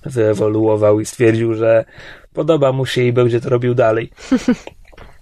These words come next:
E, więc to jest to i przy okazji tej afery, e, Janet próbowała go zatrzymać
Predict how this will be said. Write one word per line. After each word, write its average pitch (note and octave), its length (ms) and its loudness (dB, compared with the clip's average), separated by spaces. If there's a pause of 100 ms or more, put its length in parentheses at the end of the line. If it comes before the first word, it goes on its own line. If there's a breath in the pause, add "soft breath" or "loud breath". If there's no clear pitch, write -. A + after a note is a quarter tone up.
(160)
E, C3+ 380 2
więc D3 240 -4
to F3+ 120 0
jest E3+ 320 0
to G#3 380 2
i F#3+ 380 2
przy G#3+ 280 -2
okazji F#3+ 580 0
tej F#3 300 2
afery, E3+ 800 0 (440 loud breath)
e, - 40 -6 (840)
Janet D3 420 0
próbowała C#3+ 600 0
go C#3 140 -2
zatrzymać F3+ 920 0